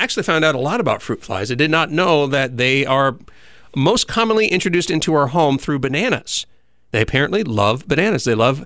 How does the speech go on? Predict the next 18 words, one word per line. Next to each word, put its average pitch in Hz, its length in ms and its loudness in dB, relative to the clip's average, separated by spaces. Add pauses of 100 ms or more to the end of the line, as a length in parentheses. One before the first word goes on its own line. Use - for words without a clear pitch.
starting 160 340 0
their 214 100 0
families 302 640 0
on 131 180 2
bananas, 101 400 -2
and 160 140 4
they 170 120 4
will 180 140 2
leave 127 260 0
their 143 260 -2
eggs. - 380 -4 (580)
And, 170 540 -2
uh, 160 600 0
why 175 520 4
this 170 280 2
is 147 160 2
a, 143 100 6 (100)
a, 127 520 0